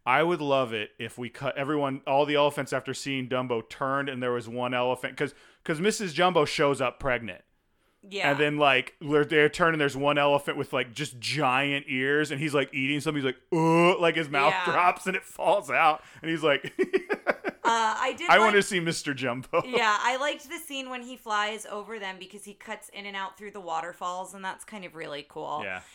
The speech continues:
Speaker 2: And I kind of wish that all of the elephants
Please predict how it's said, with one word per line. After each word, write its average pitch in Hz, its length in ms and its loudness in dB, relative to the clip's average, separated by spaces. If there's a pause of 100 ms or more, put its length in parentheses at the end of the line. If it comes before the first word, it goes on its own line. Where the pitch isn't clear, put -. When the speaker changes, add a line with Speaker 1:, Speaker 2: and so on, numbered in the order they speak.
(140)
Speaker 2:
And 220 320 -2
I 247 240 4
kind 294 280 -4
of 196 100 -8
wish 208 280 -10
that 202 200 -8
all 196 220 -8
of 196 60 -18
the 196 120 -12
elephants 180 760 -14